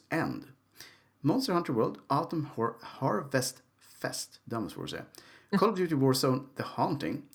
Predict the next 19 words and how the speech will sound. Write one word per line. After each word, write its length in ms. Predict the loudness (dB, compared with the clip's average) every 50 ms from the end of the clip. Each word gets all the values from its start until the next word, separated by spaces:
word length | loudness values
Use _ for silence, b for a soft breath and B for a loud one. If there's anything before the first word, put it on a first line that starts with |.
| -20 _ _
Rainbow 360 | -2 0 0 0 -2 -2 -2
Six 300 | -2 -2 -2 -2 -2 -4 -6 -4 -2
Siege, 440 | -2 -2 -2 -4 -4 -6 -10 -12 -12 _ -20 -20 -20 _ -4
Doctor's 640 | -2 -2 -2 -4 -6 -8 -8 -6 -6 -6 -6 -8 -8 -6
Curse, 380 | -4 -4 -4 -4 -6 -10 -12 b b b b b b b -2
Destiny 340 | 0 0 2 0 0 -4
två, 200 | -2 0 0 -2 -2 -2
Festival 400 | -4 -4 -4 -4 -4 -4 -4 -4 -2
of 140 | -4 -4 -2
the 80 | -2 0
Lost, 400 | 0 0 0 -2 -2 -6 -10 -6
No 160 | -2 0 2 4
Man's 440 | 4 4 4 4 2 -2 -4 -4 -2
Skies, 440 | -2 0 0 0 0 0 -2 -4 b b b b b _ _
Emergence 720 | -2 0 2 2 2 2 2 0 0 -2 -4 -6 -6 -8 -12 -14
och 120 | -18 -20 -12 -6
Guild 240 | -4 -4 -4 -4
Wars 280 | -6 -8 -8 -10 -10 -14
två, 300 | -14 -12 -12 -12 -12